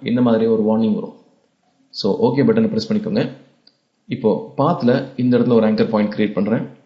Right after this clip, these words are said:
இங்க ஒரு ஆங்கர் பாயிண்ட் கிரியேட் பண்ணிட்டேன். அதே மாதிரி இங்க ஒண்ணு, இங்க ஒண்ணு, இங்க ஒண்ணு, இங்க ஒண்ணு, இங்க ஒண்ணு, அதே மாதிரி கடைசியா இங்க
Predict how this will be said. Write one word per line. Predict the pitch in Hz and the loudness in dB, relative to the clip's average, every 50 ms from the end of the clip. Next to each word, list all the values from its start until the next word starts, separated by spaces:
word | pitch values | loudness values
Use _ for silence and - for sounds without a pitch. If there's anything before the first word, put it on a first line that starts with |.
| _ _ _ _ _ | _ _ _ _ _
இங்க | - 117 120 139 139 | -2 0 4 4 4
ஒரு | 139 - - - - | 4 2 0 -6 -8
ஆங்கர் | - 113 113 107 113 104 | -6 -4 -4 -2 -4 -4
பாயிண்ட் | - 104 104 101 - | -2 -4 -4 -4 -2
கிரியேட் | 113 110 98 - | -2 -2 -2 -2
பண்ணிட்டேன். | 104 104 - - 139 - - - - _ _ _ _ _ _ _ _ _ - | -4 -2 -2 -4 -4 -4 -8 -14 -20 _ _ _ _ _ _ _ _ _ -6
அதே | 110 104 104 | -4 -2 -2
மாதிரி | 104 101 104 107 104 | -2 0 0 0 0
இங்க | 104 107 107 104 - 101 | 0 0 0 0 0 0
ஒண்ணு, | 101 104 127 180 - - - _ _ _ | 0 0 -2 -2 -4 -10 -16 _ _ _
இங்க | _ 110 113 110 107 | _ -2 0 2 2
ஒண்ணு, | 101 92 95 104 120 - - - - _ _ _ _ _ _ | 2 0 0 -2 -4 -6 -8 -14 -20 _ _ _ _ _ _
இங்க | _ 113 117 117 110 | _ 2 2 4 4
ஒண்ணு, | 104 95 98 113 156 - - - _ _ _ _ | 2 2 0 0 -2 -4 -8 -14 _ _ _ _
இங்க | 104 110 104 104 95 104 | 0 0 0 0 0 0
ஒண்ணு, | 98 107 117 - - - - _ _ _ _ _ _ _ _ _ _ | 0 -2 -2 -2 -6 -12 -20 _ _ _ _ _ _ _ _ _ _
இங்க | - 123 135 131 117 101 107 | -2 2 2 4 4 4 2
ஒண்ணு, | 110 123 135 - - - - _ _ - | 2 0 0 -2 -8 -14 -20 _ _ -8
அதே | 123 107 107 107 | -4 -2 0 0
மாதிரி | 107 107 110 135 - | 0 0 0 -2 -2
கடைசியா | - - - 113 110 110 101 - 127 143 170 - - - _ _ _ _ _ _ _ _ _ _ _ _ _ _ _ | -4 -4 -2 0 0 0 0 0 -2 -4 -4 -8 -14 -20 _ _ _ _ _ _ _ _ _ _ _ _ _ _ _
இங்க | 117 113 117 113 | -2 0 2 2